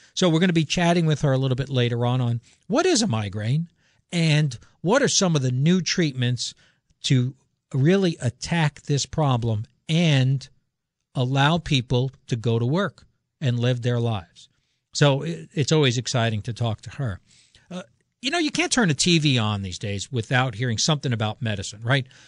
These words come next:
The coronavirus, um, we have health policy. When you turn on the debates, they're fighting over the single-payer system. What is the best system?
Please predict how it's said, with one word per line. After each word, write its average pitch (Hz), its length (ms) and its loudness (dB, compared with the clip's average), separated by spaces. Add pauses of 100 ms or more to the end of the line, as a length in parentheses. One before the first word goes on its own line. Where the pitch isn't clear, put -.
(220)
The 127 160 2
coronavirus, 127 1040 0 (400)
um, 101 380 -10
we 117 200 0
have 117 540 0 (360)
health 147 340 2
policy. 135 680 0 (680)
When 120 180 0
you 113 100 0
turn 131 300 -2
on 123 160 -2
the 117 80 -4
debates, 127 480 -2
they're 123 160 -6
fighting 123 460 0
over 117 520 0 (200)
the 127 100 -2
single-payer 135 720 0
system. 143 540 0
What 127 200 2
is 120 140 -2
the 117 100 -6
best 120 360 0
system? 131 440 0